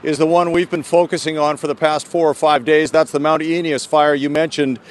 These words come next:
and it's right over my shoulder right now. They have been attacking this all day long.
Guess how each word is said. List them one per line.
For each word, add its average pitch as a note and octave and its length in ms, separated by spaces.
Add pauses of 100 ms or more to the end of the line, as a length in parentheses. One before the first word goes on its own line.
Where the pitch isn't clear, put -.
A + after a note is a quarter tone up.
(240)
and D3+ 160
it's C3 160
right E3 320
over F3 200
my D#3+ 200
shoulder D#3+ 440
right D3+ 240
now. C#3+ 220
They D3 140
have E3+ 100
been E3+ 100
attacking D#3 540
this D3+ 220
all E3 440
day D#3+ 240
long. E3 520